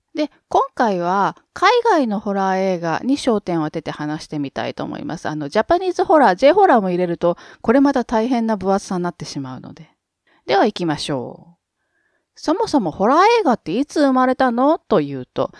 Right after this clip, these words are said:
始まりは千八百九十五年、メアリー女王の処刑という二十秒にも満たない映像がアメリカのエジソン社によって作られます。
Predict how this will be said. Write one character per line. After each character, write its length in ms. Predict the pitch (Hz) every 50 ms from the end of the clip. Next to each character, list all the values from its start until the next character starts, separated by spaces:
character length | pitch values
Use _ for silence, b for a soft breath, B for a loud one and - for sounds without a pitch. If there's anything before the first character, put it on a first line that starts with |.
| B B
始 280 | B B 247 262 330 359
ま 100 | 359 349
り 140 | 339 320 302
は 100 | 277 285
千 280 | - - 302 311 320
八 140 | 302 285 254 -
百 220 | - 180 - 180 165
九 280 | - - - 320 330
十 200 | 294 - 180 156
五 160 | 147 156 147 147
年、 280 | 151 165 202 220 - -
メ 180 | - 233 269 302
ア 60 | 339
リ 200 | 359 370 370 359
ー 20 | 339
女 220 | - 339 349 330
王 40 | 262
の 100 | 156 139
処 200 | - - 175 170
刑 340 | - - 214 214 214 214 208
と 180 | - 208 202 196
い 120 | 190 185
う 140 | 180 175 - b b b
二 140 | b 262 294
十 180 | 302 392 415 392
秒 160 | 294 247 220
に 100 | 190 185
も 120 | 175 170
満 120 | 165 165 -
た 140 | 180 180 170
な 140 | 170 156
い 80 | 147 143
映 160 | 147 147 147
像 220 | - 147 139 135 123
が 200 | 139 135 101 - b b b b
ア 80 | - 208
メ 160 | 220 240 247
リ 100 | 269 262
カ 180 | - 262 247 233
の 100 | 233 -
エ 140 | - 185 190
ジ 120 | 240 294
ソ 200 | 311 - 370 359
ン 80 | 359 359
社 160 | - 320 294
に 100 | 277 269
よ 100 | 262 254
っ 40 | 254
て 160 | - - 440
作 180 | - - - 196
ら 140 | 143 131 131
れ 80 | 127
ま 160 | - - -
す。 240 | - - - _ _